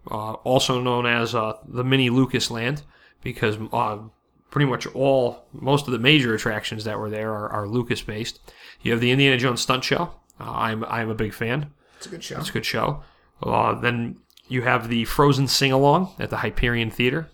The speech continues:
Speaker 1: I know you're a big fan of that, Tony.
Speaker 2: You know, I, I really enjoyed that last time we went. I, I didn't think I would, 'cause I thought we would just get in there and sing songs. But, uh, the way they, they presented it,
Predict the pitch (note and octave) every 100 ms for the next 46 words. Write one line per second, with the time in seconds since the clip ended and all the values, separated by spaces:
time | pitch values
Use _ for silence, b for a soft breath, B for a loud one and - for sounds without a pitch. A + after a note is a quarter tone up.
0 | - A2+ A2+ A2+ G#2+ A#2 - A2+ A2 A2+
1 | B2 D3+ C3+ B2 A#2+ B2 - A2+ G#2 G#2
2 | G#2+ A#2 F#2 G2+ F#2+ F#2 F#2 G#2 - _
3 | F#2 F#2 - F#2 G2+ G2+ F#2 G2 - D#2+
4 | D#2 D#2+ D#2 G2 G#2+ A#2+ G#2 A2 F#2+ E2+
5 | - E2+ E2 F2 D2+ E2+ D#2+ D#2 - E2+
6 | E2 E2+ D#2+ A#1+ E2 D#2+ - E2+ F2+ -
7 | E2 D#2 G#2 - b b b _ F#2 F2
8 | - F2+ F2 F2+ F2+ F#2 F#2+ F#2 F2+ D#2+
9 | F2 - F#2+ F2+ F2 A2+ A#2+ -